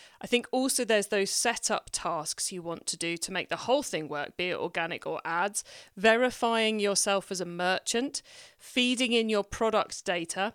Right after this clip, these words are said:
and then, uh, making sure you've got the, the, uh, Pinterest tag, bit like the Facebook Pixel, installed on your website, so you're collecting that data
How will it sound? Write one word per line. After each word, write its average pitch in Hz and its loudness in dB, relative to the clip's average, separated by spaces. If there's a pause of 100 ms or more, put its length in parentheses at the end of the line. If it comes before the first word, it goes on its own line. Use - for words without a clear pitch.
(500)
and 202 2
then, 196 0 (100)
uh, 170 2
making 202 0
sure 202 -2
you've 190 -6
got - -6
the, 196 2 (260)
the, 190 0 (220)
uh, 170 -6
Pinterest 220 0
tag, 330 2 (680)
bit 214 2
like 185 2
the 185 -10
Facebook - -4
Pixel, - 0
installed 208 0
on 196 0
your 185 0
website, 180 0
so - -2
you're 180 -2
collecting 196 -2
that 160 -8
data 165 -4